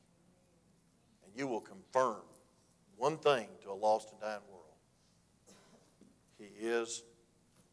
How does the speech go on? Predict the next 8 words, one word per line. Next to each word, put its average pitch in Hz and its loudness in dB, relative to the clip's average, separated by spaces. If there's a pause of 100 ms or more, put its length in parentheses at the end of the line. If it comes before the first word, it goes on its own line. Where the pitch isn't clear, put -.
(300)
alive. 92 -14 (1600)
Father, 120 8
use 120 0
the 120 -2
message. 101 -4 (1000)
Thank 120 0
you, 113 0
God, 113 8